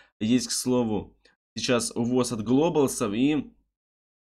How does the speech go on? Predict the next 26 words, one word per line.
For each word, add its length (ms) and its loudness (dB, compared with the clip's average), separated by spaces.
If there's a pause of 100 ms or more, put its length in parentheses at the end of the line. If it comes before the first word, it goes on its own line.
(120)
м, 460 -2
пока 260 -2
что 160 -6
очень 240 -4
хороший 420 0
увоз. 160 0
Правда, 240 -4
с 60 -8
противоположной 600 -2
стороны 300 -4
также 300 -2
есть 280 0 (260)
заход 580 0
в 80 -8
два 220 2
игрока, 320 0
и, 100 2
скорее 300 0
всего, 380 -4 (640)
э, 120 0
увоз 380 0
также 300 0
произойдёт 460 0
с 80 -10
этой 160 -4
стороны. 440 -4